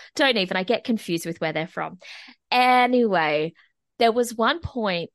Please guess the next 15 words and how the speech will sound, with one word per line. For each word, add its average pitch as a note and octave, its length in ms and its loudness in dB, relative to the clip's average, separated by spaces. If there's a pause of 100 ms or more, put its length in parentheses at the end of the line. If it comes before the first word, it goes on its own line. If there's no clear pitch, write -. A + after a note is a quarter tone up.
(120)
of G3 240 0
which - 260 -4 (540)
I F#3+ 160 0
was G#3 320 -4
just - 260 -8
so F3 680 0
impressed. - 800 -10 (400)
Now, F3+ 500 2 (480)
the G#3 80 2
performance B3 840 -2 (920)
that F#3 200 0 (280)
blew F#3+ 280 2
me F#3+ 120 2
away, D#3 560 -2 (180)
more, F#3+ 340 -2